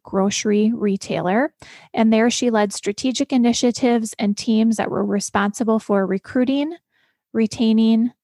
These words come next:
and training talent. In our time with Becky today, we really focused on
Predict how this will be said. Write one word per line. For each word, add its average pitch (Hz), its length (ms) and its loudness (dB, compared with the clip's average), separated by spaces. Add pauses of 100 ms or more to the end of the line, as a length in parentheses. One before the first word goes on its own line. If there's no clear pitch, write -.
(200)
and 214 540 2
training 196 580 0
talent. - 680 -8 (920)
In 233 140 2
our 240 120 2
time 277 320 0
with 294 180 0
Becky 226 320 0
today, 214 400 2
we 208 160 2
really 240 340 2
focused 233 560 -2
on 208 500 0